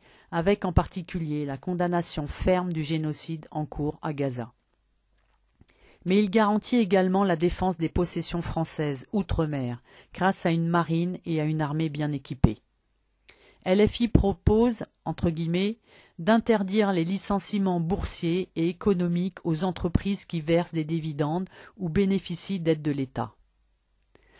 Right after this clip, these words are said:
Ce serait en effet la moindre des choses. Mais des dispositions en ce sens existent déjà, et aucune grande entreprise n'a jamais eu la moindre difficulté pour prouver à l'État qu'elle ne pouvait pas faire autrement que de licencier.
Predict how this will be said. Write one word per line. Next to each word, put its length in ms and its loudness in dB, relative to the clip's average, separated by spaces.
Ce 180 0
serait 360 6
en 120 4
effet 260 4
la 100 6
moindre 300 2
des 140 2
choses. 440 -4
Mais 120 2
des 160 2
dispositions 960 0
en 120 0
ce 180 -2
sens 500 -2
existent 520 -2
déjà, 460 -2
et 140 4
aucune 380 4
grande 240 2
entreprise 640 0
n'a 120 2
jamais 420 0
eu 100 -2
la 120 0
moindre 440 2
difficulté 800 -4
pour 160 -2
prouver 420 6
à 60 8
l'État 520 0
qu'elle 200 2
ne 80 2
pouvait 320 -2
pas 160 4
faire 220 0
autrement 500 0
que 140 0
de 160 2
licencier. 680 -6